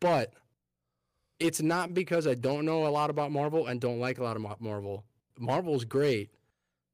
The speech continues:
but they did rip off a lot of D C stuff. So to see where we're at now, where Avengers is where it is,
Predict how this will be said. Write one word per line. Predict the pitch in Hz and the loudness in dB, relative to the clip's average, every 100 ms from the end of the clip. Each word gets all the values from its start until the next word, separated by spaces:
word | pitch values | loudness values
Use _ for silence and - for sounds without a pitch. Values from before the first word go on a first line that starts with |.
| _ _ _ _ _ _ _ _ _ | _ _ _ _ _ _ _ _ _
but | 135 120 | -6 -2
they | 120 131 | 0 0
did | 123 143 | 2 0
rip | 143 147 139 | 2 0 0
off | 131 | -2
a | 131 | 0
lot | 127 120 | -2 -2
of | 113 | -2
D | 120 | -4
C | 117 127 | -4 -4
stuff. | 123 151 143 | -4 -4 -4
So | - 123 117 - | -2 0 0 -2
to | 131 | -2
see | 120 - 143 | -2 -2 0
where | 147 | 0
we're | 135 135 | 2 0
at | 123 | 0
now, | 113 117 127 | -4 -2 -2
where | 120 | -2
Avengers | 107 104 110 117 127 117 | -2 -4 -4 -2 -2 -4
is | 107 | -4
where | 113 113 | -2 0
it | 107 | 0
is, | 110 123 | -2 -4